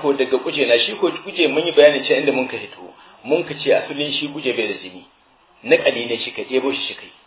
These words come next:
Sha tsotso shi shi kai gauni. Wallo min samakin wa zubabin. Wa sauda'un,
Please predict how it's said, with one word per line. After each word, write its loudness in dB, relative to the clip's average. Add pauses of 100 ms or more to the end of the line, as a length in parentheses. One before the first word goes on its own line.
(160)
Sha 2
tsotso -4
shi -8
shi -8
kai -12
gauni. -16 (800)
Wallo 0
min -2
samakin -4
wa -6
zubabin. -8 (920)
Wa 4
sauda'un, 8